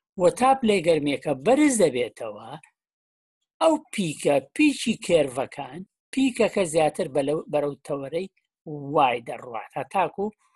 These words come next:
پیکەکە بەرز دەبێتەوە بەرەو تەوەرەی وای دەڕوات. و هەروەها ئەم سێ خاڵی، سێ پیکەکە وەربگری،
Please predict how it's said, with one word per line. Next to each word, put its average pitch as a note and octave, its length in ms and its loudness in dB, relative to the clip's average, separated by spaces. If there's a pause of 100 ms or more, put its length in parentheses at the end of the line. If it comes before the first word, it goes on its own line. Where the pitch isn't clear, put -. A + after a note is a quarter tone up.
(400)
پیکەکە D3+ 460 -8
بەرز G#3 260 0
دەبێتەوە G#3+ 400 0
بەرەو E3 300 -2
تەوەرەی D#3 400 -8 (100)
وای D3 360 -4
دەڕوات. B2+ 440 -14 (520)
و F3+ 100 -6
هەروەها F#3 500 -2 (920)
ئەم D4+ 200 4
سێ G3 320 2
خاڵی، D#3+ 500 2 (120)
سێ - 280 0 (100)
پیکەکە G3+ 460 0
وەربگری، D3+ 680 -2